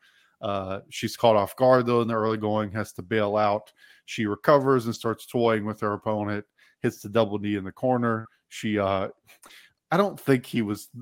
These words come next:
this stupid, but Byron on commentary, like, she starts mocking Becky, and at that exact moment, he goes, "A lot of similarities between, uh,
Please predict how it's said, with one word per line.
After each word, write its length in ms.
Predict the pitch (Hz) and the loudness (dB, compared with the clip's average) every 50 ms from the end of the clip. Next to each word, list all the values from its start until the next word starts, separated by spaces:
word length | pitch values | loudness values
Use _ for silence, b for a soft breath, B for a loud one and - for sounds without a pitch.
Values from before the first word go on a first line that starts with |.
| - _ - | -20 _ -18
this 340 | - 110 101 117 113 107 - | -14 -8 -4 -2 -2 -2 -4
stupid, 480 | - - - 117 117 113 - 113 95 | -6 0 2 2 2 2 0 -4 0
but 200 | 98 110 104 92 | 0 -2 0 2
Byron 340 | 90 117 117 120 127 135 135 | 4 4 6 6 6 4 2
on 140 | 120 113 104 | 0 -2 -4
commentary, 640 | - 120 110 113 117 120 120 - 131 120 123 120 117 | -2 -2 -2 0 -2 -4 -6 -4 -2 0 0 0 0
like, 240 | 104 104 107 107 - | -2 -2 -4 -4 -6
she 160 | - - 120 | -8 -8 -6
starts 320 | 110 - 139 131 - - | -4 0 -2 -2 -2 -2
mocking 520 | 113 110 110 110 113 113 - 143 123 104 90 | -2 2 2 2 2 2 -2 -6 -6 -4 0
Becky, 480 | 98 107 107 107 - 139 139 139 151 143 | 0 0 0 0 -2 -2 -2 -2 0 -2
and 100 | 117 110 | 0 2
at 220 | 117 117 107 101 104 | 2 0 0 0 0
that 180 | 120 123 123 | 2 2 2
exact 360 | 123 117 104 92 117 113 104 104 | 2 0 -2 0 -2 -2 0 -2
moment, 220 | 110 110 107 107 | -4 -2 -2 -2
he 40 | 107 | -4
goes, 120 | 95 - | -4 -2
"A 40 | 127 | 0
lot 120 | 165 196 185 | 0 2 2
of 60 | 143 | 0
similarities 680 | - - 170 151 123 110 113 123 135 120 104 95 90 85 | 0 0 2 2 4 4 2 2 2 0 -2 -6 -10 -10
between, 480 | - - 98 - - 104 101 95 95 95 | -12 -14 -14 -12 -10 -10 -8 -8 -6 -6
uh, 340 | 92 90 90 87 87 87 | -6 -6 -6 -6 -8 -12